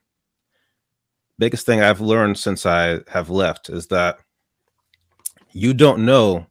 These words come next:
what you don't know. If you think about those words, the more you think about them, you realize how powerful it is. You don't know what you don't know.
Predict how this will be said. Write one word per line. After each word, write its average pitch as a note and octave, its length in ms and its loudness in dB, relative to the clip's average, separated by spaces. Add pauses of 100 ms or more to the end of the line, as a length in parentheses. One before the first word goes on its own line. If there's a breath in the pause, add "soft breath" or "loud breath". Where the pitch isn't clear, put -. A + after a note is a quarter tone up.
what G2 180 -2
you F#2+ 100 -4
don't F2+ 260 -4
know. D#2 260 -10 (1600)
If G2+ 100 -6
you G2 80 -6
think D#3 240 2
about D3 220 0
those C3 200 -2
words, C#3 280 0
the G2 60 -4
more G#2+ 200 0
you C3 120 -2
think B2+ 280 -2
about B2+ 320 0
them, B2+ 320 -2 (800)
you G#2 100 -6
realize A2+ 240 2
how G#2 80 -4
powerful F2+ 460 -4
it D2+ 100 -12
is. C2+ 240 -14
You G2+ 140 -6
don't B2 580 0
know G2+ 640 -4 (220)
what G#2 180 -6
you F#2+ 140 -8
don't F#2 360 -6 (320)
know. F#2+ 400 -6